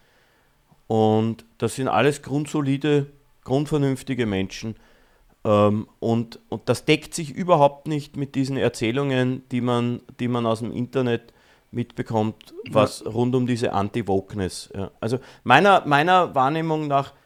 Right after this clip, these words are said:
Speaker 1: ist das vom Prinzip eine wahnsinnige, ist das eine komplett wahnsinnige Wahrnehmung und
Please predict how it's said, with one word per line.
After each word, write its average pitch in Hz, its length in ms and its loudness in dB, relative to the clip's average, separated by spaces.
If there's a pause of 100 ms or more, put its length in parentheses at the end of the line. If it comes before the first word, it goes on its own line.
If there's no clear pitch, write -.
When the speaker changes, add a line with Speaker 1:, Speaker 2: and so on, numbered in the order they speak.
(300)
Speaker 1:
ist 131 200 -6
das 143 120 -2
vom 131 240 -4
Prinzip 123 500 -4
eine 123 180 -2
wahnsinnige, 107 880 0 (500)
ist 117 220 -8
das 117 100 -4
eine 113 160 0
komplett 110 440 -4
wahnsinnige 110 720 -2
Wahrnehmung 123 640 -2
und 110 380 -6